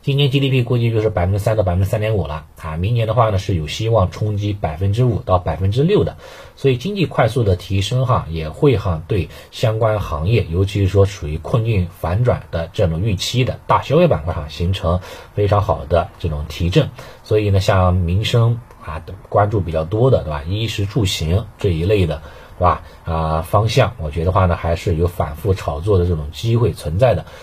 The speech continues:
所以呢，这个两大方向很明确，一个是大安全，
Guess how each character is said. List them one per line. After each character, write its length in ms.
所 160
以 140
呢， 200
这 200
个 140
两 200
大 140
方 180
向 200
很 180
明 140
确， 280
一 140
个 80
是 100
大 180
安 200
全， 240